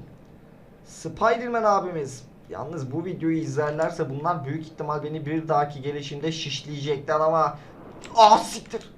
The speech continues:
İşte neden canım gidiyor derseniz bunlar yüzünden. Hay, ucuz kurtulduk. Ben şuraya oturacağım. Çünkü iki yüz elli dolar verdim. Her şeyi yapabilirim. Her şeyi yapabilirim. İki yüz elli dolar verdim ve seksen dolara içki aldım.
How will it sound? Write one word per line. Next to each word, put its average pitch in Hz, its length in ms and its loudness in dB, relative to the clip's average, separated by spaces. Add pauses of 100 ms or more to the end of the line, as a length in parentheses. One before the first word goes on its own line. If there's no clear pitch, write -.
(120)
İşte 131 440 -2
neden 151 300 0
canım 143 280 -2
gidiyor 139 360 -2
derseniz 160 420 0 (120)
bunlar 151 280 0
yüzünden. 101 380 -4 (880)
Hay, 156 240 2 (460)
ucuz 120 260 -2
kurtulduk. 110 420 -6
Ben 143 120 -4
şuraya 160 260 -6
oturacağım. 143 600 0 (1080)
Çünkü 151 280 -8
iki 170 200 -4
yüz 160 120 -2
elli 170 260 0
dolar 156 340 6
verdim. 131 320 4 (320)
Her 160 180 4
şeyi 151 240 -2
yapabilirim. 135 580 0 (520)
Her 202 180 10
şeyi 196 220 4
yapabilirim. 170 580 2 (160)
İki 190 100 -10
yüz 190 120 -4
elli 202 240 2
dolar 202 280 8
verdim 208 320 6
ve 214 80 0
seksen 208 520 0
dolara 202 280 4
içki 196 340 0
aldım. 147 260 4